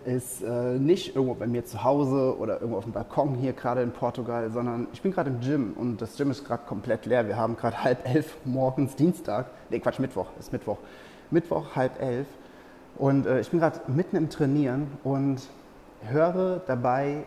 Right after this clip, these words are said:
immer verschiedene Audiobücher. Ähm, es gibt ja manche, also manche von euch werden eher vielleicht visuell besser lernen, andere lernen am besten, wenn sie schreiben, andere, so wie ich zum Beispiel auch, lernen sehr, sehr, sehr effektiv,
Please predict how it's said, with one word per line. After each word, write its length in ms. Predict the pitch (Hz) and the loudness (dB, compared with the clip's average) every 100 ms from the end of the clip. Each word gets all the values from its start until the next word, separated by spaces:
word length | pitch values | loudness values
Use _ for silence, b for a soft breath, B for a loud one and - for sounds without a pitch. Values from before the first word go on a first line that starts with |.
| - | -2
immer 360 | 139 139 139 | 0 2 0
verschiedene 640 | 135 127 - 127 123 127 120 | -2 -6 -2 0 0 2 2
Audiobücher. 720 | 131 123 113 101 107 - - - B B B B - | 2 2 -2 -4 -8 -10 -12 -16 B B B B -6
Ähm, 380 | - 127 123 117 - | -2 -2 -2 -6 -8
es 100 | 123 | -2
gibt 200 | 180 - | -2 0
ja 280 | 165 151 - - | -2 -2 -4 -6
manche, 460 | 123 139 160 165 151 - | -2 0 0 -4 -8 -6
also 120 | 120 | -2
manche 220 | 131 175 | 0 -2
von 160 | 170 - | -4 -2
euch 240 | 135 - | -4 -2
werden 400 | 123 120 120 120 B B B | -2 -2 -2 -6 B B B
eher 300 | - 120 117 113 | -2 0 0 -2
vielleicht 360 | - 98 110 | -6 -6 -2
visuell 560 | 139 151 147 117 135 135 | 0 0 0 2 2 0
besser 340 | 135 131 123 | -2 -2 -2
lernen, 340 | 123 120 120 117 | 0 0 0 -4
andere 320 | 120 120 113 | -4 -4 -2
lernen 400 | 110 110 110 107 | -2 -2 -4 -6
am 120 | 107 | -6
besten, 280 | 131 135 120 | -6 -6 -8
wenn 100 | 110 | -8
sie 100 | 101 | -8
schreiben, 720 | - - 151 160 143 139 143 139 B B B | -10 -4 -2 0 0 0 -2 -6 B B B
andere, 580 | 131 131 127 127 127 - - - 117 | 2 2 4 4 4 2 -6 -12 -10
so 240 | 113 135 | 0 2
wie 80 | 120 | 2
ich 260 | - 151 - | 2 -2 -2
zum 100 | 143 | 0
Beispiel 300 | 131 - 107 | 0 0 0
auch, 340 | 120 120 - | 2 0 -2
lernen 400 | 123 123 127 127 113 | -2 0 0 -2 0
sehr, 200 | 127 143 | 0 0
sehr, 120 | 139 | 0
sehr 140 | 131 | -2
effektiv, 480 | - 139 - - 123 | -4 -8 -6 -4 -4